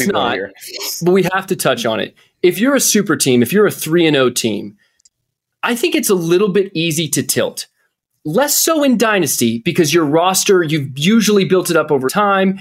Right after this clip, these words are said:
Speaker 2: It's got a deeper bench. Your confidence level, honestly, how high is it right now being three and oh? Or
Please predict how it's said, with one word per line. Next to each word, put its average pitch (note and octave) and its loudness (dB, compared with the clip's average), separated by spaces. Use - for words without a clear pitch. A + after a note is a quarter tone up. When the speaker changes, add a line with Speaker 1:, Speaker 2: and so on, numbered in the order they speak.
Speaker 2:
It's - -4
got C3 0
a A#2+ 0
deeper A#2 -4
bench. F#3 -2
Your A#3 0
confidence G3+ -2
level, A2 0
honestly, D3+ -2
how C4+ 0
high G3+ -2
is F#3+ 0
it F#3 -4
right D3+ -2
now C3+ -2
being D3+ -2
three C#3 -2
and A#2+ 2
oh? A2+ -2
Or F#3+ 0